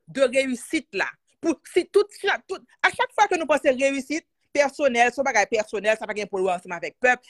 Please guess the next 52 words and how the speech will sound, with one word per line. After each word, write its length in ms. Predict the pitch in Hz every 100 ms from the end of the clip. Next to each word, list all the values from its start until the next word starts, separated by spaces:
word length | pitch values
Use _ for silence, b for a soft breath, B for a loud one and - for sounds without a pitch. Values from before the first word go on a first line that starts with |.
| 220
e 80 | 220
ke 120 | 214
se 160 | - 196 170
mit 220 | 277 277
entèl, 280 | 247 240 214
se 140 | 208 202
majin 440 | 185 165 220 247 233
fè 180 | 269 214
entèl, 180 | 220 202
se 100 | 190
sesi 280 | 180 - 247 b b
nou 200 | 285 349
pa 140 | 320 262
chita. 400 | - 302 247 - - 269
Li 80 | 302
pa 120 | 262 -
chita 420 | 302 247 269 226
nan 220 | 214 240
yon 80 | - -
kad 220 | 254 185 b _
de 220 | 170 262
yon 80 | 226 -
demanch 540 | 165 294 247 214 -
syantifik 560 | - 277 - 277 247 -
pou 100 | 254
nou 140 | 247 -
etidye 540 | 311 - 311 196 240 -
konpòteman 640 | 294 285 277 262 262 262
moun 160 | 254 254
sa 140 | 233 196
yo, 80 | 185
fason 320 | 269 254 294
de 120 | 285 285
panse 260 | 285 220
l, 60 | - B -
menm 240 | 247 349
jan 160 | 277 262
yo 80 |
fè 140 | 254 202
l 60 | 196
nan 100 | -
tout 220 | 359 359 -
peyi. 320 | 311 214 170 _ _ _ _ _ _ _ _ _ _
Nou 160 | 202 240
p 200 | - 269
ap 120 | 226 185
rive 440 | 220 185 226 226
kote 320 | - 202 214
nou 160 | 190 160
vle 220 | 202 190
rive 380 | 180 151 190 165
a. 60 | 147